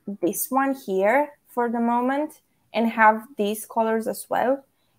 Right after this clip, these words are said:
And depending on the graph, for example, if there are three bars, I would use something like this or something like this,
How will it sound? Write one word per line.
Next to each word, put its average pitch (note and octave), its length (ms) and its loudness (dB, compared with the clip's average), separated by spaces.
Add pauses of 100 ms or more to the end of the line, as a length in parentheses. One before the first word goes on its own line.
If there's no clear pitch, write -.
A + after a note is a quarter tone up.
And B3 480 4
depending B3+ 500 4
on A#3 140 10
the A3 60 2
graph, A3 360 8
for A3 80 -2
example, G3+ 400 0
if G3 180 0
there F#3+ 140 4
are F#3+ 100 4
three G#3+ 280 -2
bars, G3+ 560 2
I G3+ 120 2
would G3 160 -4
use G3+ 160 -4
something G3 400 -4
like F3+ 280 -4
this A#3+ 420 0
or G3+ 140 2
something G3+ 480 -2
like F3+ 280 -2
this, A#3+ 380 -2